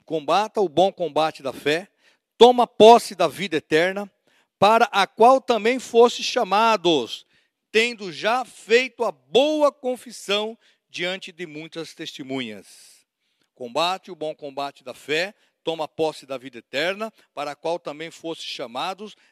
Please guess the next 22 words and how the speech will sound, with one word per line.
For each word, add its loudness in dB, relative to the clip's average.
tendo -14
já -10
feito -14
a -20
confissão -16
diante -18
de -18
muitas -20
testemunhas. -20
Amém, -6
queridos? -14
Então, 2
se -2
há 6
um 2
combate, 0
né, -8
deve 0
haver -2
inimigos, -10
deve -6
haver 2